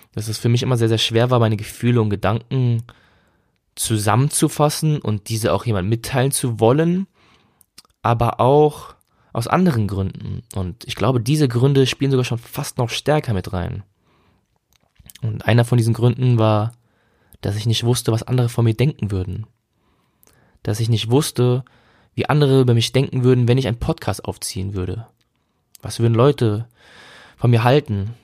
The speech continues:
Was würden Freunde und Bekannte von mir denken? Würden sie mich auslachen? Würden sie mich belächeln? Würden sie das Ganze ins Negative ziehen? Und was ist, wenn es ihnen nicht gefällt? Es gibt schon so viele gute Podcasts.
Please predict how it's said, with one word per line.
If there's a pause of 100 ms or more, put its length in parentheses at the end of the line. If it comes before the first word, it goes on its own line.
(240)
Was
würden
Freunde
und
Bekannte
von
mir
denken? (560)
Würden
sie
mich
auslachen? (340)
Würden
sie
mich
belächeln? (600)
Würden
sie
das
Ganze
ins
Negative
ziehen? (540)
Und
was
ist,
wenn
es
ihnen
nicht
gefällt? (1120)
Es
gibt
schon
so
viele
gute
Podcasts.